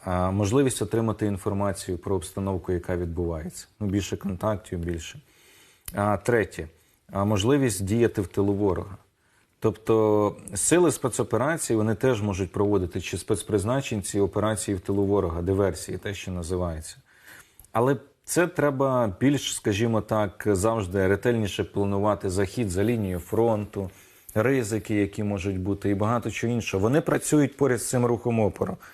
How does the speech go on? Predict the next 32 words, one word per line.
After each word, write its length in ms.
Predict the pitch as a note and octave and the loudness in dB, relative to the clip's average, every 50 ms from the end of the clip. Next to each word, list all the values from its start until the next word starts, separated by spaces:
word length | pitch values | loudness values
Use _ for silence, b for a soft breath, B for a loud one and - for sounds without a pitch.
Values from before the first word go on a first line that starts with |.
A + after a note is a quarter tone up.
| B B B B B B | B B B B B B
Але 680 | B - A2+ A#2 A#2+ B2 B2 B2+ C3 C3+ C3+ C3+ C3 A#2+ - | B 2 2 4 4 4 4 4 4 4 4 2 2 0 0
так, 240 | - C#3+ C#3+ - - | 0 -2 0 0 0
як 140 | C3 A2 - | -2 0 0
це 140 | - B2+ A#2+ | 2 2 2
будуть 320 | A2 A2+ G#2+ A2+ G#2+ - | 2 4 2 2 2 2
робити 380 | G#2 A2+ G#2+ A2+ A2+ - - A#2 | 0 2 2 2 2 2 2 2
люди 260 | A2+ A2+ G#2+ A2 A2 | 2 2 2 2 0
на 120 | A2 G#2+ | 0 0
місцях, 520 | A2 A2 G#2 - - - D3 E3 E3 - - | 0 0 -2 -2 -2 -2 -2 -2 -2 -4 -4
важко 340 | A2+ A2 G#2 - - - | -4 -4 -4 -6 -6 -4
робити, 520 | G2 G2+ F#2+ F#2+ A2 G#2+ - - G#2 G2 F2+ | -4 -2 0 0 0 0 0 0 0 0 0
проводячи 560 | E2+ - G#2 G2 G2 G2 F#2+ F#2 - - - | -2 -2 0 2 2 2 0 0 -4 -8 -14
такі 220 | - - - G#2 | -14 -10 -8 -8
систематичні 800 | F#2 - F#2 - - G2 F#2+ F#2+ F2+ - G2 F2 - - F#2+ F2+ | -6 -6 -8 -8 -6 -6 -6 -4 -4 -4 -6 -6 -6 -6 -6 -4
рейди. 240 | F2 F2 F#3+ E3 - - B B B B B B B - | -4 -4 -6 -6 -10 -14 B B B B B B B 0
Ну 80 | C3+ | 2
і 60 | D3+ | 2
плюс, 400 | C#3+ - D3+ D#3 D3+ D3+ - - | 2 4 4 4 4 2 2 2
е, 180 | B2 A#2+ A2+ A#2 | 4 4 4 4
ви 120 | A2+ A#2 | 4 2
знаєте, 480 | G#2+ B2 C3 D3 D#3 D3+ - A#2+ A2+ G#2 - b b b b b b b - - | 0 0 0 0 0 2 2 2 2 2 -2 b b b b b b b -14 -6
е, 240 | - A2 A2 A2 A2 | -2 0 2 2 0
психологічно, 1600 | - - - - A2+ - C3+ B2 B2 A#2 C3 D#3+ F3 - - - A2+ G#2+ G2+ G2 F#2+ F#2+ F#2 F2+ F2 F2 F2 F2 F2+ F2+ F2+ F2 F2+ | 0 -2 -2 -2 0 2 2 2 2 2 2 0 -2 -2 -4 -2 -2 0 0 0 0 0 0 0 -2 -2 -2 -2 -4 -4 -4 -2 0
розумієте, 560 | F#2+ G#2+ G2+ A2 A#2 A#2+ A2+ G2 - G2 F2+ - B B B B B - | 0 2 2 2 2 2 2 2 0 -2 -6 -6 B B B B B -2
коли 240 | - A#2+ C3+ D3 | 0 4 4 4
є 160 | C#3 C3 C#3 C3 | 4 4 2 2
окупована 640 | - - G#2 - A#2 G#2+ - C#3 C3 B2 A#2+ A#2+ A2+ | 2 0 -4 -4 -4 -2 0 2 2 4 2 2 0
територія 600 | - B2 A#2 A#2+ A#2 A#2+ E3 F3+ F#3 F3+ D3+ B2+ | 2 2 2 2 2 2 2 2 4 4 4 4
і 100 | A2+ G#2+ | 4 2
максимально 640 | A2 G#2+ - - - A#2+ A#2 A2+ G#2+ G#2 G#2 G2+ | 0 -2 -2 -2 -2 0 2 2 2 2 0 2
лояльне 440 | G#2 G#2 G#2 G#2 G2+ F#2+ F#2 F#2 F#2 | 2 4 4 4 2 2 0 -4 -4
населення, 600 | F#2+ F#2+ F2+ - - G2+ E2+ D#2+ D#2+ E2+ F2 F2+ | -4 -4 -4 -4 -2 -4 -4 -4 -4 -8 -8 -10